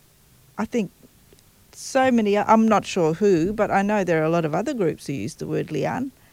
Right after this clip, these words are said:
And so, you know, it, it's a word that's shared.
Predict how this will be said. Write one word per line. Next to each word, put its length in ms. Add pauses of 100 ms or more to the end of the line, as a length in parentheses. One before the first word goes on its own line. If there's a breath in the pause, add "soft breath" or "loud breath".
(1080 soft breath)
And 400
so, 360
you 220
know, 320 (140)
it, 160
it's 260
a 60
word 320
that's 200
shared. 600